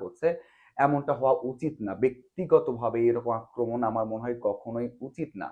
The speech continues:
হ্যাঁ, শান্ত একটু উইক মনে হয়, শান্ত হয়তোবা সব জায়গায় জবাব দেন না। কখনো এমন কোনো ঘটনা ঘটাননি সমর্থকদের সাথে, যেটা নিয়ে হয়তোবা সমর্থকদের কথা বলা, কথা বলতে হয়েছে। যেটা আমরা দেখেছি, সাম্প্রতিক সময়ে দেখেছি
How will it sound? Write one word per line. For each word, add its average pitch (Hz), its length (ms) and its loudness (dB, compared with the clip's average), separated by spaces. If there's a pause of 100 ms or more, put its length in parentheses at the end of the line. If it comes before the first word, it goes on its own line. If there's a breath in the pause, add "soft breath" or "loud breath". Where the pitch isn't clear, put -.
(240)
হ্যাঁ, 123 220 0 (380 soft breath)
শান্ত 151 460 0
একটু 180 400 0 (320)
উইক 143 300 6 (100)
মনে 143 220 -2
হয়, 131 200 4 (180)
শান্ত 143 300 -4
হয়তোবা 139 420 2
সব 131 260 -4
জায়গায় 127 240 -4
জবাব 123 300 6
দেন 127 140 0
না। 143 220 -2
কখনো 165 380 4 (600 loud breath)
এমন 156 260 6
কোনো 165 180 -2
ঘটনা 151 280 0
ঘটাননি 139 580 2
সমর্থকদের 123 720 -2
সাথে, 104 320 0 (520 loud breath)
যেটা 143 320 2
নিয়ে 151 260 2
হয়তোবা 135 320 2
সমর্থকদের 127 600 -4
কথা 131 240 -2
বলা, 127 220 6 (400)
কথা 117 220 0
বলতে 123 260 4
হয়েছে। 113 300 2 (160)
যেটা 117 160 -2
আমরা 113 200 0
দেখেছি, 135 260 -4 (420 soft breath)
সাম্প্রতিক 131 480 0
সময়ে 123 320 -2
দেখেছি 120 400 0